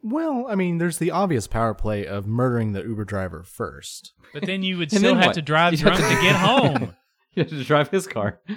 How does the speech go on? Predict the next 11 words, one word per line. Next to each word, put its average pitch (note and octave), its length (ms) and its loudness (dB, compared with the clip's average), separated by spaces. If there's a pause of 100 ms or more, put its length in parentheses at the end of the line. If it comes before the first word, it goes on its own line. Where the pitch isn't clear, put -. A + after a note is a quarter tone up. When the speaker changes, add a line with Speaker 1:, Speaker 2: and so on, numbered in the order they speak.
(160)
Speaker 3:
<laughs> - 300 -8
Speaker 1:
I A3 80 0
mean, G3 160 4
then A#3+ 100 4
the F#3+ 80 4
police E3 280 0
will C#3+ 60 0
take A2+ 160 -4
you F#2+ 60 -10
somewhere. G#2 460 -6 (640)
<laughs> - 80 -16